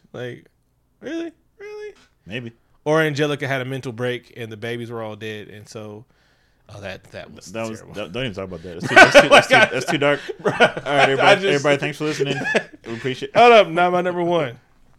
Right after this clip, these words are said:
Speaker 1: My number one is America Fuck Yeah by Team America, <laughs> World Police.
Speaker 2: Oh, such a good choice.
Speaker 1: Bruh.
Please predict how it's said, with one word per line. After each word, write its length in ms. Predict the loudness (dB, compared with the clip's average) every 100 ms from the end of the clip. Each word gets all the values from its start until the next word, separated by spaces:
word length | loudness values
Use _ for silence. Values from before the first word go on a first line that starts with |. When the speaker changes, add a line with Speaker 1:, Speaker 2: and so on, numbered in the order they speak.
| _ _ _ -10
Speaker 1:
My 140 | -4
number 200 | -2 0
one 260 | 0 0 -2
is 560 | -4 -6 -8 -10 -18 _ _ _ _ _ _ _ -8
America 400 | 0 2 2 0
Fuck 280 | 0 0 0
Yeah 180 | -2 0
by 140 | -2
Team 200 | -2 -4
America, 440 | 0 2 2 0 -8 -10
<laughs> 120 | -4
World 220 | 0 0
Police. 520 | 0 -6 -6 -12 -20 -20 _
Speaker 2:
Oh, 140 | -14 -12
such 240 | -8 -8
a 40 | -8
good 160 | -12
choice. 340 | -12 -18 -20 _ -10
Speaker 1:
Bruh. 340 | -2 -2 -2